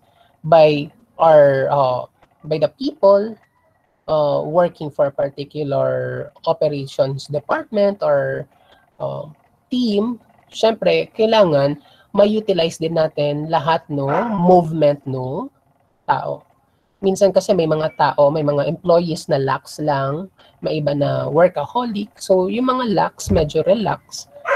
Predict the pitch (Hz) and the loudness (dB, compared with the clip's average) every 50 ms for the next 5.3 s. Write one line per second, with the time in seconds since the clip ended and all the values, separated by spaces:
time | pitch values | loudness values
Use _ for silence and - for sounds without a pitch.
0 | - 539 - - - 185 175 196 202 196 196 185 185 175 - _ - _ _ _ | -2 -2 -6 -4 -2 0 2 2 2 2 2 0 -2 -6 -8 _ -20 _ _ _
1 | _ - 208 214 214 214 196 196 190 180 170 165 - 175 165 165 175 180 175 170 | _ 0 2 4 4 6 6 6 6 6 4 2 4 2 2 4 4 4 4 4
2 | 165 160 147 135 - 160 170 190 185 175 180 185 160 - - - - 165 156 156 | 2 0 -6 -10 -10 -6 -4 -2 -2 -2 -2 -4 -4 -6 -8 -6 -2 0 0 0
3 | 147 - 160 151 151 - - 151 151 - - 156 139 139 139 135 131 131 131 127 | 0 -2 -2 -2 -2 -2 -2 -4 -4 -4 -8 -8 -6 -4 -4 -4 -4 -4 -6 -8
4 | - _ _ _ _ _ _ - - 139 131 135 139 139 143 151 143 143 139 131 | -10 _ _ _ _ _ _ -10 -8 -6 -6 -6 -6 -4 -2 0 2 2 2 4
5 | 131 131 131 131 135 131 | 2 2 2 0 -2 -4